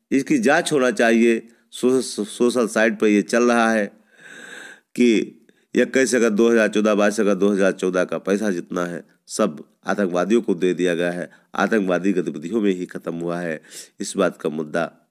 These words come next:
उठाया जा सकता है दोस्तों। और इस सिस्टम को अच्छे से समझने के लिए हम अपने चैनल से द जीरो न्यूज़ चैनल को देखने की बात करते हैं कि जा करके आप इसे देखिए, उसके बाद उसे देखिए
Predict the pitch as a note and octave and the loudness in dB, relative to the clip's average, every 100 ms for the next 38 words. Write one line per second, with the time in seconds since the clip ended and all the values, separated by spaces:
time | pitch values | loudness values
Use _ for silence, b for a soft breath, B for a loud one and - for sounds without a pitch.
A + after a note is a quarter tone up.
0 | - - G2+ F#2 F2+ - _ F#2+ G#2 G#2 | -16 -4 -2 0 -2 -8 _ -4 -2 -6
1 | B B B - C3 C3+ D3+ D3 - _ | B B B 2 2 4 0 0 -2 _
2 | _ _ _ _ _ - - _ - C3+ | _ _ _ _ _ -12 -12 _ 0 2
3 | C#3+ G2+ B B B - D3 - D#3+ B2+ | 2 0 B B B 2 2 2 0 0
4 | - C#3+ C#3+ F#3 E3 D#3 C#3+ D3+ - B2+ | 0 2 2 2 2 0 2 -2 0 2
5 | C3 C3+ D#3 C#3 C3 B2+ B2 A2+ G2+ - | 2 2 0 2 4 4 4 0 -2 -10
6 | _ - _ F#2+ G#2 - G2+ G2+ G2 - | _ -20 _ 0 0 2 2 2 0 0
7 | G2+ G2 _ - G#2+ F#2+ G2+ C#3 C#3 A#2 | -2 -4 _ -2 0 0 0 2 2 2
8 | A2+ G#2+ G#2+ G#2 G2+ F#2+ F2+ B B F#2 | 2 2 2 0 0 0 -2 B B 0
9 | G#2+ G#2+ G2+ - F2 F#2 - G2+ G2 G#2+ | 0 2 -2 0 0 0 0 -4 -2 0
10 | G2+ G2+ G2 B B G2 E2 A2+ G2 G#2 | 2 0 -4 B B -6 0 0 2 -2
11 | - G2 F2+ F2+ F#2 E2+ G#2 F2+ F#2+ G2 | 0 0 2 0 -4 -4 -2 0 -2 0
12 | G2 F2+ - G2 G2+ G2 G2 A2 G2+ G#2 | 0 -2 -2 0 2 0 0 0 2 0
13 | A2 A2 A2 | 2 2 2